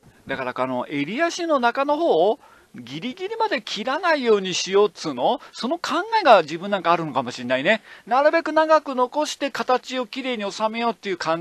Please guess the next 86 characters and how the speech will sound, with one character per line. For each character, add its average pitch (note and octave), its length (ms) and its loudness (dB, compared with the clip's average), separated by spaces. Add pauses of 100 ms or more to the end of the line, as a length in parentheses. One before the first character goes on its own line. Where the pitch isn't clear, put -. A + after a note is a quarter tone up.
え。 D#3+ 260 2 (240)
だ D#4+ 220 8
か E4 100 8
ら C4 120 6
い C4+ 80 2
く、 - 220 -12
い C4 80 -2
つ C4 140 -14
ま B3 160 2
で A3 80 -12
経 B3+ 120 4
っ - 60 0
て B3 120 -6
も A3+ 100 0
何 A3+ 220 2
十 B3+ 160 -4
年 A#3 160 0
や G#3+ 140 6
っ G#3+ 40 -2
て A#3 100 0
も G#3 80 -2
襟 F#3 220 4
足 G3 140 -2
が F#3 80 -4
出 A3 80 -2
て A3 100 -2
き - 60 -6
ち - 40 -2
ゃ E3 60 4
う C#3+ 40 -4
ん - 20 -10
だ B2+ 80 0
よ。 G#2 80 4
だ - 40 -4
か - 40 -18 (540)
ら F3 40 0
襟 E3+ 260 2
足 E4 180 4
な E4 100 4
ん - 20 0
か A3+ 80 4
も G3 140 2
う D#3 80 0
い D#3 100 -4
ら B3 140 4
ね A4+ 160 -4
え - 20 -2
ん - 20 -2
だ G#4+ 120 8
か G#3+ 80 6
ら F3 60 8
っ E3 40 -2
て、 D#3 160 0
三 D#3 140 -6
つ - 100 -12
入 E4+ 120 0
り F4 60 -6
の E4 120 -6
毛 E4 80 -4
な D#4+ 100 2
ん C4+ 60 -4
か - 80 2
い D3 180 -2
ら D4 160 2
ね G#4 80 -6 (120)
え - 20 4
よ B3+ 100 4
み F#3+ 140 -4
た E3 100 -4
い D3 80 -4
に。 C3+ 180 -8 (440)
あ D#3+ 120 -2
の D#3 600 2
ー、 - 0 -
本 A3 160 -8
当 D4+ 60 -4
に D4 80 0
短 C4 340 -2
め C#4 100 0
に C#4 120 -4
切 C#4+ 160 -6
ん C4+ 80 -4
ね B3+ 80 2
え A#3+ 40 -2
と B3 140 6
一 G3+ 160 0